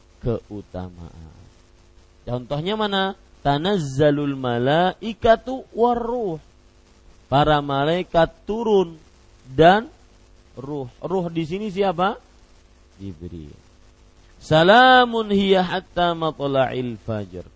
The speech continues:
Keselamatan atasnya pada, eh, sampai terbitnya fajar. Taib, Bapak Ibu, saudara-saudari yang dimuliakan oleh Allah. Kemudian penulis rahimahullahu ta'a-, hafizahullahu taala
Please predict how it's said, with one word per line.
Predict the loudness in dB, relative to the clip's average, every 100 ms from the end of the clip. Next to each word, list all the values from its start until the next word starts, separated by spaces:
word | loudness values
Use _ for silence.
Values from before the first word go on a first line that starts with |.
| -10
Keselamatan | -8 -4 -4 -4 -8 -6 -8 -8
atasnya | -14 -8 -8 -6 -6 -4 -6 _ _ _
pada, | -4 -4 -2 0 2 2 0 -2
eh, | -4 -4
sampai | -4 -6 -8 -4 -4 -4
terbitnya | -6 -8 -6 -10 -10 -14 -12
fajar. | -10 -10 -10 -10 -10 -12 -20 _ _ _ _ _ -10
Taib, | -4 -2 -4 -4
Bapak | -2 0 0
Ibu, | -2 -2
saudara-saudari | -4 -2 0 -2 -2 -4 -2 -2 -6
yang | -8
dimuliakan | -8 -10 -8 -10
oleh | -6 -6
Allah. | -2 0 -2 -4 _ _ -12
Kemudian | -6 -4 0 0 0
penulis | -4 -4 -4 -4
rahimahullahu | -4 -4 -4 -2 -2 0 0 0
ta'a-, | -4 -4 -2
hafizahullahu | -2 -4 -2 -2 0 0 0 -2 -2
taala | -4 -2 0